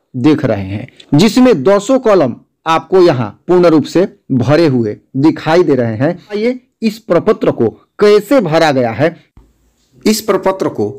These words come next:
भरने में अंकों का विशेष ध्यान देंगे, जैसा निर्देश दिया गया है उसी तरह से सभी अंकों को fill up करें। अब यहाँ पर जो जिला कोड है, प्रखंड,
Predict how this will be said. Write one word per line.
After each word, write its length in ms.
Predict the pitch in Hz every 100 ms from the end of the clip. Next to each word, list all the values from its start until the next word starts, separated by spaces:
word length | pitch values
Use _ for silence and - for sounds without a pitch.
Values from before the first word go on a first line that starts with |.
| -
भरने 360 | 147 160 185
में 140 | 185 202
अंकों 680 | - - _ 170 175 175 240
का 360 | 123 101 - -
विशेष 420 | 139 175 269 262
ध्यान 280 | 160 151 123
देंगे, 340 | 104 98 113 175 - -
जैसा 320 | 147 196 220
निर्देश 560 | 202 160 139 113 247 285
दिया 260 | - 180 151
गया 200 | 120 110
है 200 | 104 151 - _ -
उसी 260 | 208 -
तरह 240 | 247 180 135
से 240 | - 107 - _
सभी 460 | - 214 190 175 226
अंकों 380 | 185 160 151 127
को 400 | - 147 - _
fill 200 | - 185
up 120 | 175 -
करें। 180 | - -
अब 180 | - 202
यहाँ 300 | 208 202 208
पर 240 | 233 233 262 _ _
जो 180 | 135 175
जिला 380 | 135 135 165 202
कोड 240 | 202 160
है, 200 | 113 110 131 _ _ _
प्रखंड, 540 | 160 147 175 196 226